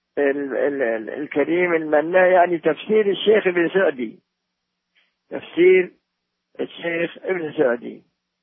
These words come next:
وعندما ينتهي من جهة بيان المعنى العام، يأتي أيضًا استنباط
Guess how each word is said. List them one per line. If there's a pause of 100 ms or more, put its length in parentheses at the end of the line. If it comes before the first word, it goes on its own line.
(340)
وعندما
ينتهي (960)
من
جهة
بيان (540)
المعنى
العام، (960)
يأتي
أيضًا (1200)
استنباط